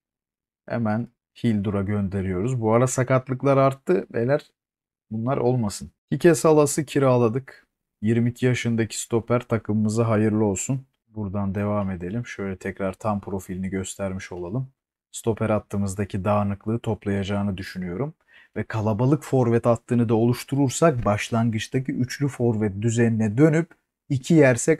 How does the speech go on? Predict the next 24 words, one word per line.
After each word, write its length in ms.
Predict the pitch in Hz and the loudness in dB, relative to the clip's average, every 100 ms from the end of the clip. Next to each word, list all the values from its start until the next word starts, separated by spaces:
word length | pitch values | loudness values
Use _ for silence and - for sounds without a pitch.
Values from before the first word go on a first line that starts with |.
| - | 2
altı 340 | 117 120 123 | 4 4 4
atan 480 | - 120 - 143 135 | 2 2 2 -2 0
bir 100 | 120 | -2
Genk 420 | 110 101 139 151 - _ _ _ _ _ | 0 0 0 -2 -10 _ _ _ _ _
çıkartırız 720 | - 120 123 113 - 117 131 107 | -12 -2 2 2 2 -2 -2 0
devre 420 | 104 104 110 120 | 0 2 2 2
arasının 520 | 107 101 - 98 117 | 0 -4 -4 -4 -4
sonrasında. 760 | 135 - 107 98 - 95 92 98 | -4 -4 -4 -4 -4 -6 -6 -4
Viking, 360 | 131 139 135 127 - _ _ _ _ _ | -6 -4 -6 -6 -14 _ _ _ _ _
arkadaşlar 500 | 92 - 139 131 113 | -12 -2 0 0 -4
Tuba'yı 460 | - - 117 127 120 | -2 0 2 2 2
bir 60 | |
salar 400 | 110 117 113 147 | 0 -2 0 -2
mısınız 440 | 147 120 - 113 101 | -4 -6 -6 -6 -6
ya? 120 | 127 - _ _ _ _ _ _ - | -10 -14 _ _ _ _ _ _ -4
Monza, 520 | 113 131 123 135 143 | 0 0 2 2 2
Satriano 720 | - 113 113 110 123 131 127 | 0 -2 0 0 2 2 0
için 260 | 117 139 131 | -2 -4 -4
kiralama 480 | 113 113 113 117 | 0 2 2 0
teklifi 460 | 110 98 - 95 98 | -2 -4 -6 -8 -4
yapmış. 400 | 98 - 131 - | -6 -6 -10 -8
Bu 120 | 107 | -8
hoş 340 | - 113 - 117 | -4 -4 -2 0
değil. 340 | 107 127 - | 0 -2 -8